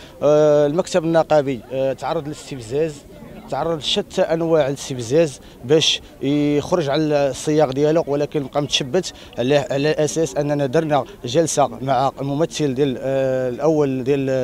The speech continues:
آه، مدينه برشيد اللي هو السيد العامل والسيد الباشا، وعطاونا مهله، قالوا لنا انكم سيروا تخدموا،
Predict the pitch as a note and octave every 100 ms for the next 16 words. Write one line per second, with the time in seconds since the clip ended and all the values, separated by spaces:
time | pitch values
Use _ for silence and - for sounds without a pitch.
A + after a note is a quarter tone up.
0 | B2 A#2+ - - - C3 C3+ C3 B2+ B2+
1 | B2 B2 C3 C#3 B2 C3 - C#3 C3 C3+
2 | C3 - C#3 C3 B2 C3+ D3 - C3 A#2
3 | A#2+ B2 D3+ D#3 - - - B2 - E3+
4 | E3 C#3+ E3 E3 - - C#3 C#3+ C3 D3
5 | C#3 C3+ C3+ C#3 D#3 C#3 C#3 C3+ B2 D3
6 | E3+ - - - D3 - C3+ A#2+ B2+ D#3